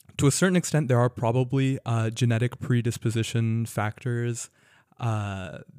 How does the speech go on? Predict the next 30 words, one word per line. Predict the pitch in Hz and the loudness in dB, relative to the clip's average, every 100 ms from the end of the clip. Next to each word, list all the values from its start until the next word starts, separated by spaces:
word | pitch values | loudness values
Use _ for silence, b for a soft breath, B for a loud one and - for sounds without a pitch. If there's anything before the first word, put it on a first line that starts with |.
| 123 | -6
that, | 120 107 104 104 - - - | -4 -2 -4 -6 -10 -16 -10
um, | - 107 98 98 | -6 -4 -4 -6
that | 113 | -6
play | - - 123 101 | -6 -4 -2 -2
into | 107 - | -4 -4
that. | 127 143 196 _ b b - | -4 -4 -6 _ b b 0
But | 123 - 120 | 0 0 -4
the | - | -2
other | 127 202 190 | 0 2 0
thing | - 135 117 113 120 - | -2 -2 0 0 -2 -6
that, | - 113 113 104 107 - _ _ _ - | -10 -4 -2 -2 -4 -8 _ _ _ -6
um, | 117 110 104 95 98 - _ - - | -2 -2 -2 -4 -8 -14 _ -10 -4
gets | 120 | -2
passed | - - 117 117 - | -4 -4 -2 -2 -2
down | 120 117 110 - - | 0 0 -2 -4 -6
is | 104 101 98 - | -6 -6 -8 -8
recipes, | 104 139 190 131 - - - | -2 0 0 -2 -4 -10 -6
you | 113 | -4
know, | 101 117 139 | -2 -2 -2
and | 113 110 104 101 - | -2 -2 -4 -8 -16
the, | 117 113 104 | -10 -6 -4
the | 104 107 | -4 -2
recipes | 127 - - 147 135 | 0 0 0 0 0
and | 107 | -4
the | 110 | -4
food | - 147 170 | 0 2 4
you | 127 | 2
cook | 110 - 110 - | -2 -4 -6 -4
and | 107 107 104 B B B | -4 -2 -4 B B B
how | - 123 127 123 | -2 2 4 2